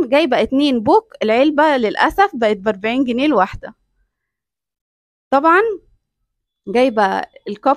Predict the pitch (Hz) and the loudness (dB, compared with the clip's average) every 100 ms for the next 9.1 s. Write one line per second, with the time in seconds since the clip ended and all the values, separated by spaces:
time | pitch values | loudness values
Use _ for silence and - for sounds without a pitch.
0 | - 294 440 440 _ 190 202 202 214 247 | -2 -2 -2 -4 _ -6 -4 -2 -4 -2
1 | 254 220 254 359 392 _ _ 208 233 294 | -2 -2 -2 -2 -2 _ _ -6 -4 -4
2 | - 277 285 233 220 233 302 359 339 233 | -2 -2 0 -2 -4 -2 0 0 0 -4
3 | 220 220 302 392 403 - _ _ 220 226 | -4 -4 -2 0 0 -4 _ _ -6 -6
4 | 240 - 226 220 262 359 269 240 240 226 | -6 -4 -2 -2 -2 -4 -4 -6 -6 -4
5 | 285 302 247 294 311 330 220 262 311 320 | -4 -2 -2 -2 0 0 0 0 0 0
6 | 302 320 285 240 285 262 320 349 240 226 | 0 0 0 0 -2 -2 0 0 -4 -12
7 | 208 254 262 226 170 - _ _ _ _ | -6 -4 -4 -6 -12 -14 _ _ _ _
8 | _ _ _ _ _ - 240 320 240 208 | _ _ _ _ _ -4 0 0 0 -2